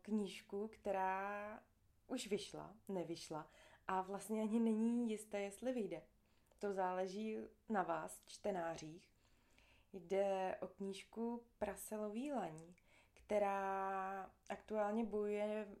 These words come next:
v nakladatelství Pointa o to, aby spatřila světlo světa. Od osmnáctého jedenáctého je spuštěná kampaň na její předprodej.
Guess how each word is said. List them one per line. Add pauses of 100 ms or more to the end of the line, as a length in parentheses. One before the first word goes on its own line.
v
nakladatelství
Pointa
o
to,
aby
spatřila (460)
světlo
světa. (640)
Od
osmnáctého
jedenáctého
je
spuštěná
kampaň
na
její
předprodej.